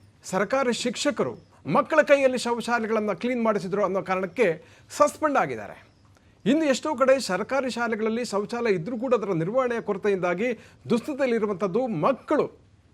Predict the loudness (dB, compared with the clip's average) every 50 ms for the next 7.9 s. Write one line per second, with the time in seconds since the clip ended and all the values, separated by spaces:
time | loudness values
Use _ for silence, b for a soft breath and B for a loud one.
0 | _ _ _ _ _ _ _ 0 0 0 2 2 0 0 2 4 2 2 2 4
1 | 2 0 0 2 0 0 0 0 0 -2 -2 -4 0 0 0 0 0 -4 b b
2 | b b b -2 -2 0 2 4 4 4 4 4 2 2 2 2 0 0 2 2
3 | 2 2 2 0 -2 0 0 0 0 0 0 -2 -2 0 2 2 2 2 2 2
4 | 0 -2 0 2 2 2 4 2 0 0 -2 b b b b b b b 4 4
5 | 4 6 4 2 0 -2 2 2 2 2 2 2 2 0 0 0 0 -4 -4 -2
6 | 0 0 0 0 -2 -4 -4 -4 -4 -2 0 0 0 0 -2 -4 -6 -6 -8 -8
7 | -8 -8 -12 -16 -16 -16 -8 -6 2 4 6 6 6 4 -2 -6 -10